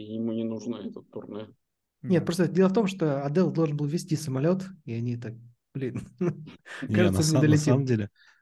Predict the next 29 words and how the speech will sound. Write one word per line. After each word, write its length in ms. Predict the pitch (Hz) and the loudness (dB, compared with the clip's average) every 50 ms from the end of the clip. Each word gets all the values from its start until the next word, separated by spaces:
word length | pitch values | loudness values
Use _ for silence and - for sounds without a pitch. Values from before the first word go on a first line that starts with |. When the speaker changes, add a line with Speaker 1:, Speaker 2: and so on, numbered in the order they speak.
| _ - | _ -2
Speaker 4:
Адел 360 | 104 101 104 107 135 156 135 | -2 0 2 4 4 4 6
должен 340 | 110 127 127 120 123 113 104 | 6 4 4 6 4 4 4
был 120 | 113 110 | 4 2
выбрать 380 | 107 113 131 131 123 110 104 - | 4 4 2 2 2 0 0 0
просто 440 | - 113 110 - - 110 98 95 98 _ _ _ | -2 -4 -4 -2 -2 -2 -2 -2 -6 _ _ _
катер. 400 | - - 131 120 107 - - 92 - - _ - | -2 2 2 2 2 2 -2 -4 -4 -6 _ -18
Это 200 | 113 - - 104 | -16 -12 -10 -8
же 120 | 98 98 | -6 0
его 260 | 104 113 113 123 123 110 | 2 4 4 6 4 4
транспорт, 500 | 113 - 110 107 98 - _ - - - _ _ _ _ _ _ _ _ _ - - - - - _ _ _ _ _ - | 4 2 0 0 0 -2 _ -14 -14 -14 _ _ _ _ _ _ _ _ _ -20 -20 -20 -20 -20 _ _ _ _ _ -8
а 80 | 101 95 | -6 -4
не 100 | 101 98 | -4 -4
самолет. 520 | - - 110 107 104 101 101 98 95 - _ _ _ _ _ _ _ _ _ _ _ - | -2 0 0 2 2 0 0 -4 -8 -12 _ _ _ _ _ _ _ _ _ _ _ -6
Speaker 3:
Его 180 | 143 139 147 147 | -4 -2 -2 -2
мо-, 180 | 147 143 151 | -2 -6 -8
его 220 | - 170 151 151 143 | -6 -4 -4 -2 -4
по 80 | 143 | -4
привычке 320 | 139 151 156 165 - - 143 | -4 -4 -4 -4 -4 -4 -6
укачало 480 | 123 120 131 120 - 127 110 98 95 92 | -4 -4 -4 -4 -4 -6 -6 -6 -8 -12
просто 300 | - 101 95 - _ _ | -14 -18 -20 -20 _ _
там. 220 | - 104 95 95 - - - - - - - - _ _ | -20 -18 -18 -16 -8 -6 -4 -4 -4 -6 -10 -18 _ _
В 60 | _ - | _ -12
самолет 300 | - 135 127 127 117 113 | -8 -6 -6 -6 -6 -6
еще 120 | - 123 | -8 -10
не 80 | 113 120 | -8 -8
взлетел, 320 | 117 123 131 127 - 185 180 | -8 -8 -10 -8 -8 -8 -6
его 240 | 147 113 107 120 127 | -6 -6 -6 -8 -8
уже 180 | 120 110 123 | -8 -8 -8
укачало. 580 | 123 120 - 113 - - - 147 151 139 113 | -8 -8 -10 -12 -12 -10 -10 -10 -8 -8 -10